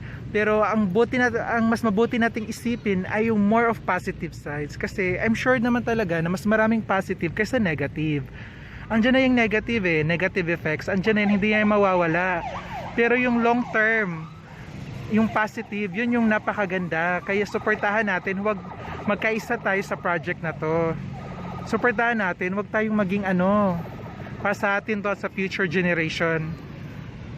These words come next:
Ang ganda lang, guys. So, ayun lang. Kayo, anong comment nyo, guys? If you are new to my channel, please don't forget to subscribe.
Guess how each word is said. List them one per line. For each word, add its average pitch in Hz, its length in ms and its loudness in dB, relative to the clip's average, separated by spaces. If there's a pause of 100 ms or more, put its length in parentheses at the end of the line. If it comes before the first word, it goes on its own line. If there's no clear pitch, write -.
(1160)
Ang 180 160 0
ganda 190 240 0
lang, 165 160 -2
guys. 143 240 -6
So, 202 160 -6
ayun 269 240 0
lang. 170 400 0 (880)
Kayo, 254 240 4
anong 254 560 0
comment 233 320 4
nyo, 202 160 0
guys? 156 560 -2 (1120)
If 233 160 -2
you - 80 6
are 226 80 2
new 240 160 0
to 247 80 -4
my 233 160 -2
channel, 233 320 -2
please 226 240 -4
don't 208 80 0
forget 196 240 -2
to 196 80 -4
subscribe. 190 560 -2